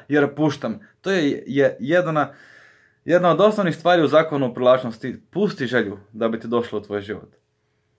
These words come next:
Tako da osoba koja pusti, prepusti svemiru, Bogu, stvoritelju, da mu riješi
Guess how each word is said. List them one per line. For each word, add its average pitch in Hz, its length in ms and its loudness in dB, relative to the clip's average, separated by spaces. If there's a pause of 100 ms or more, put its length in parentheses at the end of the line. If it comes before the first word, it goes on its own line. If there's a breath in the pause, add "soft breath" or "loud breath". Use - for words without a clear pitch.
(800)
Tako 156 320 -2
da 117 520 2 (1300)
osoba 120 540 -4
koja 113 280 -8
pusti, 120 500 -10 (320)
prepusti 160 460 -8
svemiru, 113 680 -2
Bogu, 113 420 -2
stvoritelju, 107 640 -8
da 110 180 -6
mu 117 140 -4
riješi 135 540 -2